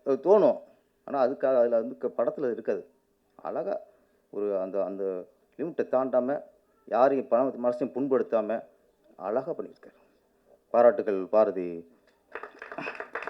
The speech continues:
சிவலிங்கம். அப்புறம் இதுல கதாநாயகன்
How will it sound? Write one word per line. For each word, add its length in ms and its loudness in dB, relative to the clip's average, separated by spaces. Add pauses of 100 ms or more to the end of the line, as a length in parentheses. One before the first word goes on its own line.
(100)
சிவலிங்கம். 420 -2 (2500)
அப்புறம் 340 4
இதுல 400 12 (160)
கதாநாயகன் 560 8